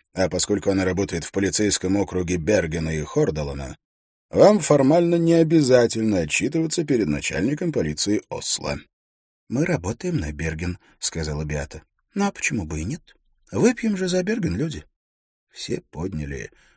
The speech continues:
бокалы. Когда они вышли из Юстисона, начался небольшой дождь, и воздух наполнился запахами гравия, бензина и асфальта.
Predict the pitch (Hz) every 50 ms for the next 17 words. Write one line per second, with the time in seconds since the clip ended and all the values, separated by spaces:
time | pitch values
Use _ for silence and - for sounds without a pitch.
0 | _ - 71 71 69 - - - - - - _ _ _ _ _ _ _ _ _
1 | _ _ _ _ _ _ _ _ _ _ _ _ _ _ _ _ _ _ - 82
2 | 87 92 107 123 131 123 120 117 107 104 127 127 120 110 - 90 85 87 82 78
3 | 78 82 113 131 123 - - 85 78 - 78 73 73 69 69 - - _ _ _
4 | _ _ - 139 - - 175 170 160 196 190 175 160 143 147 147 139 - 156 147
5 | 120 95 95 98 98 90 - - - - - _ _ _ _ _ - 101 107 117
6 | 143 156 143 127 117 120 110 - - 98 95 85 - 120 113 104 98 95 92 -
7 | - 87 85 95 95 82 85 - - 85 80 80 73 78 78 101 127 123 117 104
8 | 92 78 73 69 73 73 69 65 65 67 69 80 82 78 73 71 - _ _ _
9 | _ _ - 73 64 - - - - - 50 - - - -